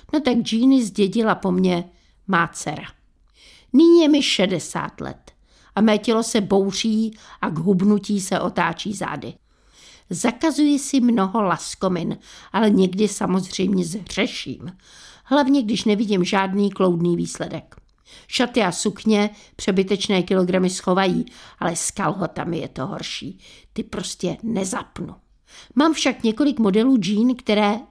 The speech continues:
rostou se mnou. Jsou totiž elastické a lehce se přizpůsobí kyprým tvarům.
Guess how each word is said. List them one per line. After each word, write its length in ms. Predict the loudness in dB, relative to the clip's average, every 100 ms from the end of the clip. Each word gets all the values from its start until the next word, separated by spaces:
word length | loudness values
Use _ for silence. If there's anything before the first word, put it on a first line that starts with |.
| -6
rostou 540 | -4 -4 -4 -2 -2
se 240 | -2 -2 0
mnou. 400 | 0 -2 -6 -12 -20 -20
Jsou 200 | -2 0
totiž 380 | 2 -2 -4 -8
elastické 800 | -4 -2 -4 -8 -8 -8 -6 -8 -10 -18 -20 -6
a 80 | 0
lehce 400 | 0 -2 -6 -6
se 140 | -6
přizpůsobí 800 | -6 -6 -8 -10 -8 -4 -4 -4
kyprým 520 | -2 -2 -2 -4 -6
tvarům. 480 | -4 -6 -6 -10 -12